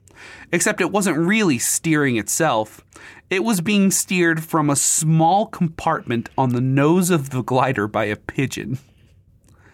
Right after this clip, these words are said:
The glider would use radar to put a blip on a touchscreen. The pigeon was trained to peck at the blip, and it would receive a bit of birdseed every time it pecked at it. If the pigeon pecked on the left side of the screen,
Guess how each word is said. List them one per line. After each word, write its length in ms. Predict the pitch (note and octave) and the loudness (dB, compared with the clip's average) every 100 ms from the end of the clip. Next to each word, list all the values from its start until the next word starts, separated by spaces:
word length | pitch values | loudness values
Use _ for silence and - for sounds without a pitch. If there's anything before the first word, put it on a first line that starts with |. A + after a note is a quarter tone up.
| _ - - - _ | _ -20 -20 -20 _
The 100 | D#3 | -2
glider 480 | C3+ D#3 F3+ G3+ G3+ | 2 2 4 4 4
would 220 | E3+ D3 | 2 0
use 380 | C3+ D3 D3 A#2+ | 2 4 2 0
radar 800 | G#2 B2 D#3 D3 G#2 G2+ A2 - - - - - | -4 0 2 2 2 2 0 -4 -16 -20 -20 -4
to 120 | D3 | -2
put 320 | - C#3+ - - | 0 0 0 -2
a 80 | |
blip 600 | A2 G#2+ A#2+ D#3 D#3 A#2 - | -4 -2 0 2 2 0 -4
on 180 | B2+ A#2+ | 0 0
a 40 | |
touchscreen. 680 | A2+ B2+ A2+ - - - - - _ - - - | 0 -2 -4 -8 -8 -10 -14 -20 _ -20 -20 -8
The 100 | C3+ | -4
pigeon 380 | - G3 G#3+ G3+ | 0 2 4 2
was 120 | E3 | 2
trained 320 | - C3+ B2 - | 0 0 -2 -4
to 100 | - | -8
peck 340 | C3+ - A3+ - | -6 -4 -4 -4
at 100 | D#3+ | -4
the 60 | |
blip, 440 | B2 G2+ G2 G2 - - - - | -6 -4 -4 -4 -8 -20 -20 -4
and 100 | C3+ | 0
it 40 | C#3+ | 2
would 180 | C#3+ | 2
receive 380 | C3+ C3+ D3+ D#3 | 0 0 2 2
a 140 | - B2 | 0 -2
bit 240 | - E3 | 0 0
of 140 | C#4 E3 | 0 0
birdseed 560 | E3+ D3 C3+ B2 A#2 | 2 2 0 0 0
every 360 | - C3+ D3 E3 | 0 -2 0 0
time 320 | D#3 B2 A#2+ | 0 -2 -2
it 100 | A#2+ | -4
pecked 320 | - B2+ - | -4 -6 -6
at 180 | - B1+ | -10 -10
it. 140 | - - - - - - - | -12 -20 -20 -20 -20 -20 -16
If 80 | F2 | -10
the 80 | E2 | -8
pigeon 320 | A#2 G2+ G2 | -8 -6 -6
pecked 260 | A2 G2 F#2+ | -4 -6 -6
on 100 | F#2+ | -6
the 80 | |
left 260 | C#2 C3+ D#3+ | -2 0 0
side 220 | - D#3 | 2 2
of 60 | D#3 | 2
the 60 | D3+ | 0
screen, 480 | - D3+ D3+ D3+ | 0 2 4 4